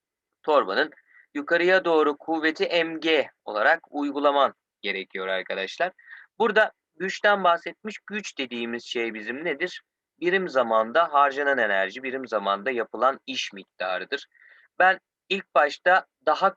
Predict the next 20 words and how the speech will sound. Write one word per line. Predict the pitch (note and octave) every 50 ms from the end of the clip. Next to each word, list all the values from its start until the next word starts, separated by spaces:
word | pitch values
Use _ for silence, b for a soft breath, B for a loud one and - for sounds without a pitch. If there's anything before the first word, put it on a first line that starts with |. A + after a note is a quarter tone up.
| _
kısa | - - - - - G3
sürede | - - - C#3+ C3 A#2 G#2+ A2
gerçekleştiriyorum | G#2+ G#2 G#2 G2+ G2+ - - G#2 G2+ _ F#2+ G2 G2 - - - G#2 G2 G2 G2 G2 G2
bunu. | G#2+ C3 D#3 -
Daha | D#3 D#3 D#3 F3 F3+
kısa | - F#3+ - - F#3
sürede | - E3+ D#3 D#3+ D3+ D3+ D#3
gerçekleştirdiğimde | D3+ - D#3 D3+ D3+ D3 - C#3+ C3 - - B2+ A#2+ - - - A#2+ A#2+ A#2 B2 B2 C3 D3+ F#3+ F#3+ - -
gücüm | B2+ C3 A#2 - B2 C#3+ - _ _ _ _ _ _ _ _ _ _ _ _ _ _ _ _ _ _ _ -
ilk | - - - _ -
başta | G2 G2 G2 - - - F3+ - -
daha | A#2+ A#2 C3+ E3 E3+ - _
büyüktür | A#2+ B2+ B2+ A#2+ A2 - - - G#2 G2+
arkadaşlar. | G2 F#2+ G2 - - - G1+ - - - - - D#3
Bunu | D#3+ D#3 D#3
söyleyebiliriz. | - - D#3+ D#3+ D#3 D#3+ D#3 D3+ D3+ B2+ G#2 G#2 - _ b b b b b b b _ -
Yaptığı | F#3 G3+ G#3 G#3 - _ - A3
iş | A3 A3 A3 G3+ - -
her | - G#3 G#3+ A3+ -
seferinde | - - G3+ F#3+ - F#3 F3+ F#3 F#3+ G3 A3+